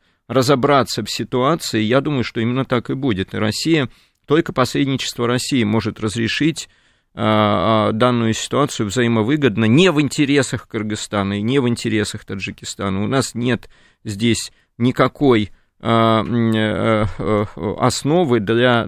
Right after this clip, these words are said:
того, чтобы принимать чью-то сторону. Мы будем исходить из интересов,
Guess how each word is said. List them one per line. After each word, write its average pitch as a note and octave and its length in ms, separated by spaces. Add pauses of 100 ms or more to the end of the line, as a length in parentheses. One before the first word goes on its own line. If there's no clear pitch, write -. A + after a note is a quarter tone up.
того, B2+ 320
чтобы A2 680
принимать A#2 440
чью-то A#2 320
сторону. G2 640 (260)
Мы C3 160
будем A#2 320
исходить B2+ 500
из A2+ 220
интересов, A#2+ 720